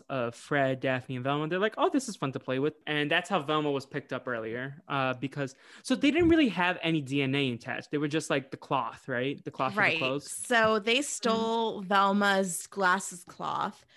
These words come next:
Speaker 2: So, um, that's how they made the wax doll of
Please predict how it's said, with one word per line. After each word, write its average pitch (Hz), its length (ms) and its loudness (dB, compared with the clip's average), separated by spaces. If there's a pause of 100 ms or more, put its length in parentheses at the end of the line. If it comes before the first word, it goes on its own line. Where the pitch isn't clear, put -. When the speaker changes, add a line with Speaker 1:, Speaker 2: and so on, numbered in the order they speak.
(340)
Speaker 2:
So, 180 800 2
um, 175 340 2
that's 185 280 0
how 185 200 -4
they 170 500 -6 (100)
made 175 280 -4
the 180 80 -6
wax 160 380 0
doll 160 280 0
of 160 200 -6